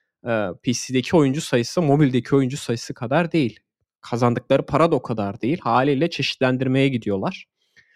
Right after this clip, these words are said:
E, orada mesela şeyi bahsediyordu.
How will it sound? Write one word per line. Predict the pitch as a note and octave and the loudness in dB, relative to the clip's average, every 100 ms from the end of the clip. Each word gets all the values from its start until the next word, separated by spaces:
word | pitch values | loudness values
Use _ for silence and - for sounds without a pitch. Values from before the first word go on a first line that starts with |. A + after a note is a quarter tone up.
| _ - | _ -6
E, | |
orada | A#2+ A2+ A#2 B2+ C#3+ | -2 0 2 2 2
mesela | F3+ F3 F3 F#3+ | 0 0 0 0
şeyi | F#3 F3+ F#3 | 0 0 2
bahsediyordu. | A#2+ - - A2 G#2 G#2 G2+ | 0 -2 -6 -6 -4 -4 -6